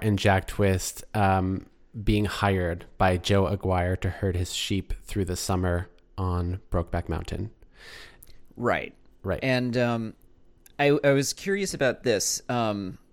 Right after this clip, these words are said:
Speaker 2: as they were kind of spending this summer. Number one, um, is Heath Ledger hot?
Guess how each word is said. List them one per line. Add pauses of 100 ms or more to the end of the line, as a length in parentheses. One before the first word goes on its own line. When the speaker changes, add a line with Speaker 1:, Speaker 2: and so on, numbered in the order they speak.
(640)
Speaker 2:
as
they
were
kind
of
spending
this
summer.
Number
one,
um, (1500)
is (520)
Heath
Ledger
hot?